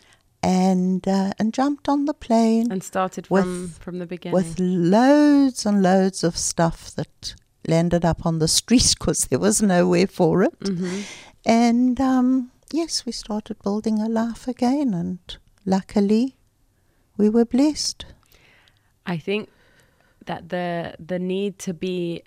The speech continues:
Speaker 2: um, to adapt to new situations, whether or not you move country, whether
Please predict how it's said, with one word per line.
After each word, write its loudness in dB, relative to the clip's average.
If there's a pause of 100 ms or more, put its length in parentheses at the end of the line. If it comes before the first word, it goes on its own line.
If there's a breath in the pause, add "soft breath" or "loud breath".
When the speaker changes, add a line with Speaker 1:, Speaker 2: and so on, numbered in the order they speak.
(140)
Speaker 2:
um, -8 (920)
to -4
adapt -4
to -12
new -6
situations, -8 (340 soft breath)
whether -2
or 0
not -4
you -4
move -6
country, -6
whether -2